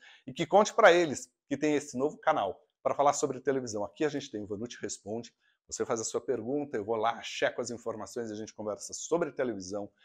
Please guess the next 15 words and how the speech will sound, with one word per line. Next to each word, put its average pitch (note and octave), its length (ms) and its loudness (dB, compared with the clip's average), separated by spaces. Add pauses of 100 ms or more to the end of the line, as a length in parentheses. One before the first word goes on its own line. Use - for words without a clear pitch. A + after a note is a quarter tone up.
(200)
com G#2 120 -8
isso. A#2+ 200 -10 (280)
Tem A3 80 2
a F3+ 40 4
opinião, A2 540 -2
tem E3+ 160 -4
a - 40 -6
coluna A#2+ 340 -6
do F#2 80 -16
Vanucci, F#2+ 500 -8
tem C#3 160 -2
muita D3 420 -2
informação A#2 520 -8
de F#2+ 80 -14
bastidores A#2 520 -6